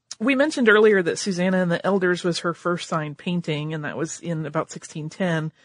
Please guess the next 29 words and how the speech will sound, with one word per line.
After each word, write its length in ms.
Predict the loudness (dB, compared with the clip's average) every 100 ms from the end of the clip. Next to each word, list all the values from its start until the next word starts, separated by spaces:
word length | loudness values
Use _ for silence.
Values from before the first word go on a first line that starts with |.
| _ _ _ _
But 120 | -2
there 140 | 2 2
is 140 | 2
another 440 | 2 4 4 2
piece 320 | -2 -4 -4 -2
called 220 | -2 0
Madonna 380 | 2 2 0 -2
and 120 | -4
Child 340 | -2 0 0
from 140 | -2 -4
sixteen 420 | -4 -6 -6 -2
oh 120 | -2
nine 420 | -2 -2 -2 -4
that 200 | 0 -2 -2
is 160 | -4
sometimes 440 | -4 -2 0 -2 -2
credited 520 | 0 2 4 4 2
to 160 | 0
Artemisia 640 | 2 4 2 0 2 2 2
and 140 | -2
sometimes 380 | -6 -6 -4 -6
to 100 | -10
her 140 | -8 -6
father. 460 | 0 2 2 0
We 100 | 0
mentioned 340 | 0 -2 -2 -2
it 120 | 0
earlier 460 | -2 0 -2 -2 -4
as 240 | -6 -6